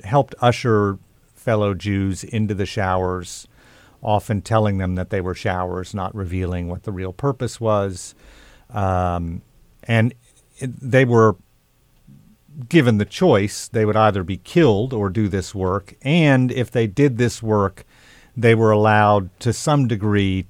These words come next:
to loot the perishable belongings of the dead. So cigarettes, food, uh, articles of clothing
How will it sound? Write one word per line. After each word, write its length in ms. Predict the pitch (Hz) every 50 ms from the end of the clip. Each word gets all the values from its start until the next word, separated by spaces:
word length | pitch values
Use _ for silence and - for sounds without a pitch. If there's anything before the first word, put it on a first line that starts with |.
| - -
to 260 | - - 113 107 104 98
loot 420 | 98 98 101 110 120 117 110 - _ -
the 80 | 120
perishable 640 | - - 110 110 107 107 104 - - 107 92 95 95
belongings 760 | 80 101 95 95 92 95 92 87 87 85 85 82 82 - - -
of 300 | - 107 90 90 80 80
the 100 | 98 90
dead. 400 | 101 92 85 - - - - - _ _ _ _ _ _ _ _ _
So 560 | - - - 113 98 95 92 92 92 90 82 - _ _ _ _ _ _
cigarettes, 1300 | - - - 143 135 101 110 104 104 101 98 98 92 - - - - - - - - - - - _ _ _ _ _ -
food, 800 | - - - - 135 117 107 107 101 98 95 95 92 85 95 - _ _ _ _ _ _ _ _ _ _ _
uh, 540 | - 95 95 95 92 90 92 92 95 92 - - _ _ _ _ _ _ -
articles 500 | 120 113 110 107 - - 104 92 - 113
of 160 | 90 - _
clothing 760 | - - 135 123 113 110 101 90 101 92 90 87 85 87